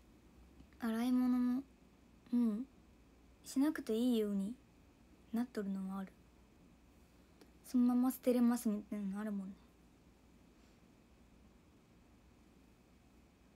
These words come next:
実際、あの、冷凍食品とかも、もうパックがついとうの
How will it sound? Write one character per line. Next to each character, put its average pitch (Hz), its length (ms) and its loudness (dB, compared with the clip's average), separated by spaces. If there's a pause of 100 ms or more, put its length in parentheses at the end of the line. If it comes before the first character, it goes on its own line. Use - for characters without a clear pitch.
(640)
実 - 300 -12
際、 226 120 -8 (120)
あ 226 60 -8
の、 220 220 -4 (1300)
冷 254 180 0 (120)
凍 294 180 -2
食 294 260 -8
品 240 200 0
と 226 100 -12
か 214 140 -10
も、 202 180 -6 (920)
も 226 140 -2
う 202 100 -6
パ 302 100 -4
ッ 311 40 -2 (140)
ク 208 160 -4
が 196 220 -4 (1040)
つ - 120 -4
い 254 80 4
と 214 260 -6
う 202 40 -4
の 202 360 -6